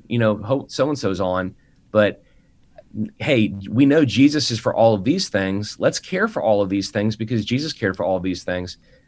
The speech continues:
I know I'm going long, but I'll just say one thing. The last, um, the last fifteen years, we've seen abortions decline in the U S, and many have said it's not because of, of politics.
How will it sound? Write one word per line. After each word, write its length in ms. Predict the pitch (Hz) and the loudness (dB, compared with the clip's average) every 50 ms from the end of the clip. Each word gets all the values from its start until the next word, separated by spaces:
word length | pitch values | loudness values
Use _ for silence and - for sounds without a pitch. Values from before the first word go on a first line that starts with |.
| _ _ _ _ _ _ _ _ _ _ _ _ _ | _ _ _ _ _ _ _ _ _ _ _ _ _
I 60 | 131 147 | 6 8
know 100 | 170 175 | 8 8
I'm 80 | 170 | 8
going 220 | 156 151 143 135 131 | 8 8 8 8 8
long, 260 | 143 156 151 139 123 | 8 8 8 8 10
but 100 | 131 131 | 8 8
I'll 80 | 139 | 8
just 140 | 131 127 - | 6 4 4
say 140 | - 143 131 | 6 6 6
one 200 | 127 127 117 113 | 6 6 4 4
thing. 340 | 131 135 131 127 117 107 113 | 4 4 4 6 4 2 2
The 80 | 113 | 2
last, 440 | 113 120 127 131 131 123 - - - - | 4 4 4 4 2 2 -2 -8 -4 0
um, 540 | 110 113 110 107 104 98 92 87 90 - - _ _ _ _ | 2 4 4 4 4 2 0 -4 -8 -12 -16 _ _ _ _
the 100 | 104 113 | -2 2
last 340 | 117 127 139 147 143 - - | 4 4 4 4 2 0 -2
fifteen 460 | - 139 131 - - - 135 120 113 | -2 -2 -2 -2 -4 -4 0 0 2
years, 460 | 110 117 135 139 117 110 104 92 98 | 2 2 2 2 2 2 0 -2 -2
we've 160 | 110 120 120 120 | -2 -2 -2 -2
seen 520 | - - 117 110 107 107 104 101 101 - _ _ _ _ _ _ _ _ _ | -2 -2 0 0 2 0 0 -2 -6 -8 _ _ _ _ _ _ _ _ _
abortions 640 | 113 104 85 101 107 120 131 127 - 117 107 104 107 | -2 -2 0 0 0 0 0 0 0 0 0 0 0
decline 680 | 104 101 - - 101 104 107 110 104 104 101 101 98 | -2 -6 -4 -4 -2 0 2 2 2 0 0 -2 -4
in 280 | - - 101 104 101 101 | -6 -4 -4 -2 -2 -2
the 80 | 101 | -2
U 260 | 95 98 104 101 95 98 | 0 0 0 2 2 4
S, 580 | 110 117 101 92 95 - - - - - - _ _ _ _ _ _ _ _ _ _ _ | 4 2 2 0 -2 -6 -8 -10 -12 -12 -16 _ _ _ _ _ _ _ _ _ _ _
and 360 | 110 110 107 104 104 104 - | 0 2 2 2 2 2 0
many 420 | - 107 104 110 120 135 147 139 139 | 0 2 2 2 2 2 0 0 0
have 220 | 135 139 110 107 | 0 0 0 -2
said 460 | - - 123 117 135 135 120 101 87 | -2 0 2 2 4 4 4 2 2
it's 260 | - 92 104 - - | -2 -4 -6 -4 -2
not 300 | 107 101 101 104 113 107 | -2 0 2 0 0 0
because 420 | - 131 123 - 120 110 104 98 113 | -2 -4 -2 0 0 0 0 -2 -4
of, 300 | 104 95 - - - _ _ _ _ _ _ _ _ _ _ _ | -6 -6 -8 -14 -20 _ _ _ _ _ _ _ _ _ _ _
of 240 | - 110 107 101 - | -2 -2 -2 -2 -2
politics. 960 | - - 98 104 151 196 196 131 - 101 85 78 - - - - - - | -6 -4 0 0 0 0 -2 -4 -4 -4 -4 -4 -4 -8 -12 -10 -10 -12